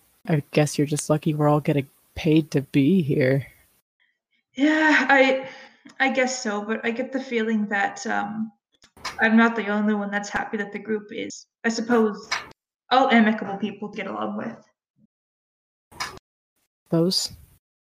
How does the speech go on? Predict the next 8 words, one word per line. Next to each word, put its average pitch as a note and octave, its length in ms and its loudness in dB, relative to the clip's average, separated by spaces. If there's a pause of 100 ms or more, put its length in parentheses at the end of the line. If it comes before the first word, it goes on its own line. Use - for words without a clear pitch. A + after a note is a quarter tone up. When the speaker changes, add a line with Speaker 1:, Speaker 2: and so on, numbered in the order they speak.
(800)
Speaker 2:
Most? G3 200 0
Speaker 1:
At C4+ 60 2
least, E3+ 280 0
uh, D3+ 160 6 (1000)
just A3+ 280 0
two A3 200 8
of D#3+ 100 0
you. D3 200 -4